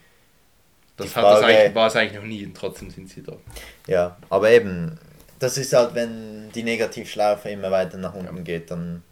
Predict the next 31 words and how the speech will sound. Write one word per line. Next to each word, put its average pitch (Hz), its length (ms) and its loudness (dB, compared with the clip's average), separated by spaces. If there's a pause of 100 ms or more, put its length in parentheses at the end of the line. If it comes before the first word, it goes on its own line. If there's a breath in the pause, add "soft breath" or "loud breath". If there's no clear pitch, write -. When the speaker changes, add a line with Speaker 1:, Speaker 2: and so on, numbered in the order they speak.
(100)
Speaker 2:
ja, 85 200 -8 (220)
das 95 160 -8
hilft 107 220 -8
da 90 100 -2
keinem. - 320 -16
Speaker 1:
Also 131 280 -4
Abstiegskampf - 1800 -8
kennt 113 240 -10
auch 98 160 -10
Düsseldorf 127 560 -4
und 104 200 -12
bei 92 140 -8
denen 92 480 -10 (500)
ist - 220 -14
der - 120 -8
einzige 127 720 -2 (120)
neue 110 340 -6
Winterzugang 101 960 -8 (380)
Steven 160 280 2
Skripski. 165 600 -4 (160)
<laughs> - 580 -12
Man 135 200 -2
kennt 151 320 -6
ihn 127 160 -10
von 113 320 -4
Schalke 135 400 -2
null 117 140 -6
vier 120 180 0
als 110 160 0
unerfolgreicher 127 760 0
Stürmer, 110 480 -6